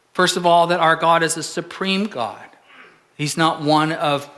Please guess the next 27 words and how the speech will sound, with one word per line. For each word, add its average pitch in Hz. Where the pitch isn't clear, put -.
many 143
valid 135
options. 135
He's 180
the 180
creator, 190
not 156
one. 147
We're 175
not 165
his 190
maker, 143
it's 147
the 151
other 147
way 156
around. 165
He's 208
not 226
bound 208
to 196
man-made 180
dwellings, 175
but -
he 196
is 165
transcendent. 165